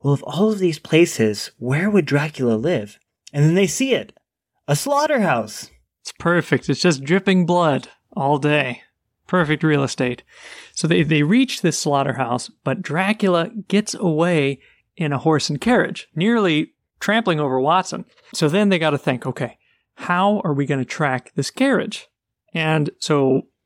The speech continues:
Speaker 2: this is a great moment, I think, because we return to a much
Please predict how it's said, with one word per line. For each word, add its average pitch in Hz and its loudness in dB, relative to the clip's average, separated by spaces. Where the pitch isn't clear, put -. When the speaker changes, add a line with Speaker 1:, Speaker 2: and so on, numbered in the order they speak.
Speaker 2:
this 202 2
is 160 2
a 135 2
great 135 0
moment, 135 0
I 139 0
think, 147 -2
because 143 -2
we 127 0
return 202 4
to 165 0
a 135 0
much 180 0